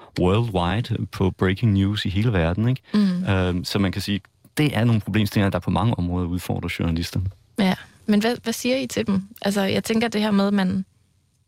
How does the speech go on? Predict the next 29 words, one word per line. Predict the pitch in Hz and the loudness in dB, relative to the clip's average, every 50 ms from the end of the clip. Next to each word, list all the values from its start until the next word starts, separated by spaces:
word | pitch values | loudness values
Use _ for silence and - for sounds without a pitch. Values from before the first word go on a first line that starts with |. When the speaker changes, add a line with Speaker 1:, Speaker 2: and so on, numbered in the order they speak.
| _ _ _ _ _ _ - | _ _ _ _ _ _ -8
Speaker 2:
får | - 214 202 | -4 -2 0
en | 190 185 | 0 0
masse | 190 190 - 196 | -2 -2 -4 -4
værktøjer, | 202 196 220 - _ - - 233 226 - - - - | -4 -4 -4 -4 _ -10 -6 -2 -2 -2 -2 -2 -4
og | - - - 185 185 185 180 190 196 | -6 -6 -4 -2 0 0 0 0 0
en | 190 190 | 2 2
masse | 196 196 214 - - 214 196 190 190 _ _ _ _ _ _ _ _ _ _ _ _ _ - - - - | 2 0 0 -2 -2 -2 -2 -4 -4 _ _ _ _ _ _ _ _ _ _ _ _ _ -20 -16 -6 -2
bliver | 202 190 185 _ _ _ _ _ _ - | -2 -2 -2 _ _ _ _ _ _ -14
sådan | - - - 214 | -8 -2 -2 -2
pumpet | 202 - - 226 233 233 254 233 | -2 0 0 0 2 2 0 -2
godt | - 202 208 - | -2 -4 -4 -2
med | 214 208 | 0 0
noget | 196 190 190 190 | 2 0 0 -2
idealisme | 202 190 208 202 196 220 294 - - - 262 240 | -2 -2 -2 -2 0 0 -2 -4 -2 -2 -2 0
måske | 226 220 220 - - 240 233 202 202 | 0 0 -2 -4 -4 -2 -2 0 0
også. | 220 226 - - - - _ - | -2 -4 -6 -12 -20 -20 _ -2
Speaker 1:
Det | - | -2
er | 135 123 | 0 0
rigtigt, | 82 92 - 107 - | 0 -2 -2 -2 0
ja. | - - | 2 2
Speaker 2:
Men | 220 220 208 208 202 196 208 214 214 214 220 - - - - _ _ _ - | 2 2 2 0 0 -2 -2 -4 -6 -6 -8 -10 -14 -18 -20 _ _ _ -10
at | - - 196 - - - | -6 -6 -6 -6 -4 -2
journalistens | 208 196 196 202 214 247 - - - 214 202 - - 190 | 0 2 2 2 0 -2 -4 -2 -2 -2 -2 -2 -2 -2
virkelighed | 208 247 277 - 254 214 190 185 196 | 0 0 0 0 -2 0 0 0 -2
måske | 220 220 190 - - 208 196 | -2 -4 -4 -4 -2 -2 0
lidt | 190 202 208 | 0 2 2
er | 202 | 2
en | 190 - - | 0 0 0
anden. | 196 190 190 202 220 220 202 190 | 0 2 2 2 2 0 -2 -4